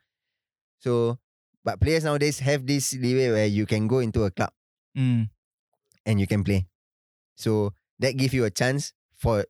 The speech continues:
Speaker 1: for this step. So I had my chance in Young Lions. So they are having this chance in clubs. They have to push themselves.
Speaker 2: I don't think they are taking this chance.
Speaker 1: I'm not saying all players, but certain players are really, you know, you can see the potential in them.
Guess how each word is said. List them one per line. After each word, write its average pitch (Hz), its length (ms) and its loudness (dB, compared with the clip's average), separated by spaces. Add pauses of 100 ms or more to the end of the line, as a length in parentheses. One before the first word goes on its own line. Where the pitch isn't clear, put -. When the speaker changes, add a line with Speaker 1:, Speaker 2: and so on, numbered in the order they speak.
(120)
Speaker 1:
for 117 160 2
this 117 160 0
step. - 200 -2 (760)
So 131 200 0 (140)
I 107 80 -2
had 143 160 2
my 135 120 -2
chance 139 240 -2
in 113 120 0
Young 113 160 -2
Lions. 120 320 -2
So - 160 -4
they 147 220 0
are 110 120 0
having 131 340 0
this 127 140 -2
chance 120 220 -2
in 98 160 -4
clubs. - 360 -8 (380)
They 127 100 0
have 190 160 0
to 131 80 -2
push 131 180 -2
themselves. 95 360 -2 (220)
Speaker 2:
I 151 80 0
don't 151 160 -2
think 160 160 -2
they 123 200 0
are 113 260 0
taking 120 320 -2
this 120 260 -2
chance. - 600 -4 (560)
Speaker 1:
I'm 131 80 0
not 175 120 -2
saying 170 220 0
all 139 160 0
players, 135 400 -2 (540)
but 117 360 -2
certain 151 300 -2
players 127 320 0
are 101 400 2
really, 127 320 0
you 143 60 0
know, 165 100 0
you 156 160 0
can 175 160 0
see 220 100 -2
the 180 80 0
potential 123 440 0
in 101 140 2
them. 98 240 0